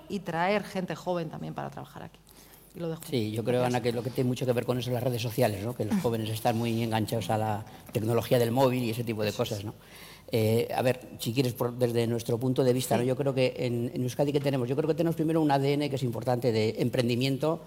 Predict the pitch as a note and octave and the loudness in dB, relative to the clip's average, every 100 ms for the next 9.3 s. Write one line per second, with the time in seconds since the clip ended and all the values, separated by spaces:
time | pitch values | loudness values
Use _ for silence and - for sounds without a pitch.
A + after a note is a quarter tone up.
0 | - - - A2+ B2 G#2 G2+ F#2+ A#2+ A#2+ | -18 -20 -8 -2 2 4 4 4 2 2
1 | - A#2 A2+ A#2+ A#2+ A2+ A2+ - - A#2+ | 0 -2 0 2 2 2 0 -6 -6 -4
2 | A#2+ A2+ A#2 A#2 B2+ A2+ A2+ A2+ A#2+ A#2+ | -2 2 2 4 2 0 -2 -2 -2 -2
3 | C3+ C#3+ C3 A2 B2 A2+ - - A#2+ B2 | -2 0 -2 -4 -4 -6 -6 -6 -6 -6
4 | - - - - B2 C3 B2+ A#2 - C3+ | -10 -20 -8 -2 2 4 2 0 2 2
5 | C3 B2+ B2 B2 A#2+ A#2+ A#2 B2+ B2 B2+ | 2 2 2 0 -4 -4 2 2 4 0
6 | A#2+ A2+ A#2+ B2 B2 A#2+ A2 A#2 B2+ A#2 | 0 -2 0 0 0 -2 -2 -2 -2 -4
7 | A2+ A#2 C3 B2+ C3 - - - - A#2+ | -6 -6 -2 -2 -4 -8 -18 -16 -6 -2
8 | B2 A#2+ A2 G#2 G2 F#2+ A#2 A#2 A#2 C3+ | 0 0 0 0 0 -2 -4 -2 0 2
9 | D3 D3+ D3+ | 4 2 0